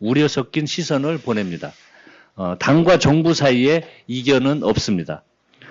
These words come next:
칠십팔 년 만에 검찰청을 폐지하고 수사와 기소를 완전히 분리하는 일은 대한민국 사법에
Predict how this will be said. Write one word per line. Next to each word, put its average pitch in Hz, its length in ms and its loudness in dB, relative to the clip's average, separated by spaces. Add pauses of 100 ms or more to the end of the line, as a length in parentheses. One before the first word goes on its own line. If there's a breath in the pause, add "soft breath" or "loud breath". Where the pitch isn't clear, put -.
(380 loud breath)
칠십팔 247 760 2
년 240 120 4
만에 120 560 0
검찰청을 170 760 0
폐지하고 135 760 2 (220 loud breath)
수사와 190 600 4
기소를 160 460 2
완전히 147 500 2
분리하는 139 680 2
일은 107 340 0 (320 loud breath)
대한민국 160 600 2
사법에 180 680 2